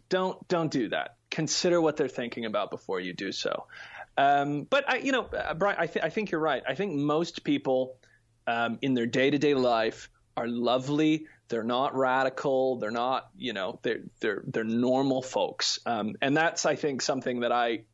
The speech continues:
I think I miss that sometimes because I consume a lot of media. I'm, I'm on Twitter and I see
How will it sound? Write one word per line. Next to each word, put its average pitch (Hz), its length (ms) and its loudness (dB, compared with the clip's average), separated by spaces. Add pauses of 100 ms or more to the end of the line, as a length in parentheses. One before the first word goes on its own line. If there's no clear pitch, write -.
(200)
I 160 120 2
think - 220 -2
I 151 120 2
miss 135 420 0
that 151 280 -2
sometimes 156 580 0
because 123 260 -2
I 127 240 2
consume 139 400 -2
a 135 40 0
lot 131 180 2
of 127 60 -2
media. 127 400 0
I'm, 123 280 0 (100)
I'm 127 200 0
on 139 180 0
Twitter 127 440 2 (380)
and 123 100 -2
I 131 140 2
see 139 640 2